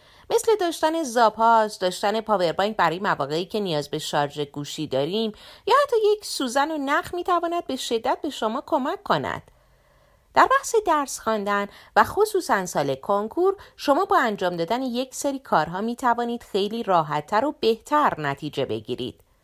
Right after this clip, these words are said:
کارهایی که تقریباً اکثر بچه‌ها انجام نمی‌دهند. کارهایی مثل خلاصه برداری و مرور.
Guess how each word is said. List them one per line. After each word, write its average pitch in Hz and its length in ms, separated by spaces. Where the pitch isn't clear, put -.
کارهایی 254 300
که 359 240
تقریباً 302 500
اکثر 196 300
بچه‌ها 170 400
انجام 220 460
نمی‌دهند. 151 640
کارهایی 190 280
مثل 214 300
خلاصه 170 480
برداری 156 540
و 240 160
مرور. 208 500